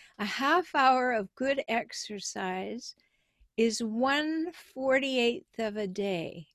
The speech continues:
<laughs> So twenty minutes is even less than that. Don't you deserve to get acquainted with yourself to create the life you want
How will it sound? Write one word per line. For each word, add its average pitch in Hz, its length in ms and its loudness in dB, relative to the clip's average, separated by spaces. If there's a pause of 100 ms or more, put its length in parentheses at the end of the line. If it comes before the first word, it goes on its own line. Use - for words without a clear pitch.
(140)
<laughs> - 80 -12 (1400)
So 285 360 0
twenty 392 380 2
minutes 330 520 2
is 233 180 0
even 254 280 2
less 247 400 4
than 233 200 -2
that. 196 280 0
Don't 269 240 0
you 302 120 2
deserve 240 840 4 (300)
to 240 120 -2
get 214 200 0
acquainted 240 540 -2
with 226 180 -4
yourself 220 720 0 (160)
to 240 120 -4
create 214 460 -2
the 175 120 -4
life 185 480 -2
you 208 120 0
want 175 560 -6